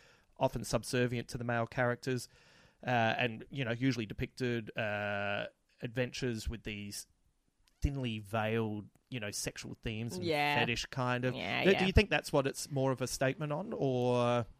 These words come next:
Speaker 1: or did we just touch on it then? That
Speaker 2: Well, I think part of it is that she does feel flattered by it.
Speaker 1: Yeah.
Speaker 2: You know, a time when she felt wanted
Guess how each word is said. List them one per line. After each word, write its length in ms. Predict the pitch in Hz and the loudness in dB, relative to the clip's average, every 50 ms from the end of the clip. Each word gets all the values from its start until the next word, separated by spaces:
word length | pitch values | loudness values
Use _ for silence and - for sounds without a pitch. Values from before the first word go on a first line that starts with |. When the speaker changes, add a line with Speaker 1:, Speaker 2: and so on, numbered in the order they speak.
| - - | -12 -4
Speaker 1:
or 240 | - 160 165 160 151 - | 2 4 6 6 6 6
did 120 | 175 170 - | 6 6 6
we 80 | 190 | 6
just 200 | 185 202 175 - | 6 4 2 4
touch 220 | - 160 - - - | 4 2 2 2 0
on 120 | 156 139 | 0 0
it 100 | 117 - - | -2 -2 0
then? 280 | 131 123 135 131 - - - - - - | -2 -2 -2 -4 -6 -10 -16 -12 -4 0
That 60 | - | 2
Speaker 2:
Well, 80 | - 508 - 427 | 2 2 2 0
I 80 | - 427 | 0 0
think 180 | 494 508 480 | 0 0 2
part 240 | - - 240 220 240 | 2 4 4 4 4
of 80 | 269 226 | 4 2
it 120 | 202 170 | 0 0
is 180 | 170 175 175 - | 0 -2 -2 -2
that 160 | - 156 - | -2 -2 -2
she 580 | - - 165 160 160 160 156 160 160 160 165 - - - - _ _ _ _ _ _ _ - - - - _ - - _ _ _ _ _ _ _ _ _ - - - | -2 -2 -2 -2 -2 -2 -2 -2 -4 -4 -6 -8 -10 -20 -20 _ _ _ _ _ _ _ -20 -20 -20 -20 _ -20 -20 _ _ _ _ _ _ _ _ _ -20 -8 2
does 240 | - 170 165 175 165 | 4 4 4 4 2
feel 220 | - - 170 175 | -2 0 0 0
flattered 460 | 180 - - - 151 156 170 190 196 196 | 0 -2 -2 -2 0 0 0 0 -2 -2
by 240 | 190 175 190 214 240 | -2 -2 0 0 0
it. 220 | 269 294 294 - - | 0 0 0 0 2
Speaker 1:
Yeah. 320 | 147 151 156 151 135 120 | 4 6 6 8 6 6
Speaker 2:
You 100 | - 185 | 4 2
know, 220 | 175 175 202 240 226 | 2 4 4 6 4
a 80 | 180 | 4
time 280 | - - - 175 170 170 | 2 4 2 2 2 2
when 100 | 170 170 | 0 -2
she 140 | 170 - 180 | -4 -6 -8
felt 300 | - - 170 165 156 - | -2 0 0 0 0 0
wanted 380 | 160 156 175 - - 269 262 | -2 -2 -2 -2 -6 -6 -6